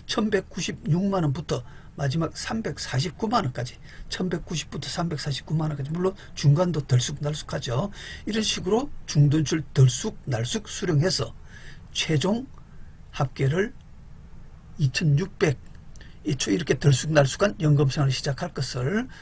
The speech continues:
최종 삼천삼백사만 오천육백팔 원 균등 연금 생활이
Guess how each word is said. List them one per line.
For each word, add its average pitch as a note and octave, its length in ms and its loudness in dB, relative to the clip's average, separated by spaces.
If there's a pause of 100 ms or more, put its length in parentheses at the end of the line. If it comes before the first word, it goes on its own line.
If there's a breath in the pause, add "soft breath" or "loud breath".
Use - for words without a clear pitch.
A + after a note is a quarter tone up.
(140 loud breath)
최종 C#3+ 400 0 (260 loud breath)
삼천삼백사만 F3+ 1200 -2
오천육백팔 D3 760 -4
원 A3 120 -2 (320 loud breath)
균등 G#3 440 4
연금 C3 280 6
생활이 C#3+ 420 -2